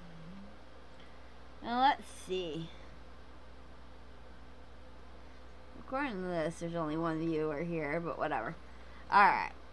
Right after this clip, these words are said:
Get to know a coworker. Practice analyzing a mixed red hot serum. <gasps> Alright. Synthesize serum red hot.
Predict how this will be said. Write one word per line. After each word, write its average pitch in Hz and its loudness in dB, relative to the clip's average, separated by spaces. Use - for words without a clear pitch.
Get 302 -2
to 381 2
know 269 6
a 269 2
coworker. 175 4
Practice 254 4
analyzing 185 4
a 175 2
mixed 190 -2
red 202 6
hot 185 10
serum. 143 -2
<gasps> - -6
Alright. 175 4
Synthesize 294 4
serum 190 6
red 214 8
hot. 175 2